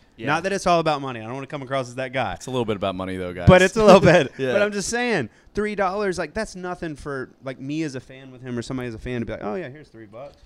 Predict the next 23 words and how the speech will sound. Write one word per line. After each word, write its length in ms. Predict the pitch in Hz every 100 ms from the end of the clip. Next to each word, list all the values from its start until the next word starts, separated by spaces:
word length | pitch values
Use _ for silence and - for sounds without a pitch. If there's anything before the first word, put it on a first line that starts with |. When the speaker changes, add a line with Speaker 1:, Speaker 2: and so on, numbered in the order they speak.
| _
Speaker 3:
Right. 220 | 107 98 95
Speaker 2:
But 200 | 139 -
for 120 | 104
him, 400 | - 175 226 175
if 100 | 143
you 80 | 185
get 140 | 180
a 40 | 147
hundred 320 | 180 170 165
thousand 320 | 175 160 151
people 260 | 180 202 165
give 180 | 139 135
three 220 | - 160
<laughs> 160 | 135 127
bucks, 420 | 156 180 - -
Speaker 1:
Yeah. 340 | 107 143 143 127
Speaker 3:
Ooh, 140 | 110 - -
that's 120 | 123
Speaker 1:
Well, 80 | 180
Speaker 3:
a 20 |
Speaker 1:
how 80 |
Speaker 3:
lot 40 |
of 60 | 233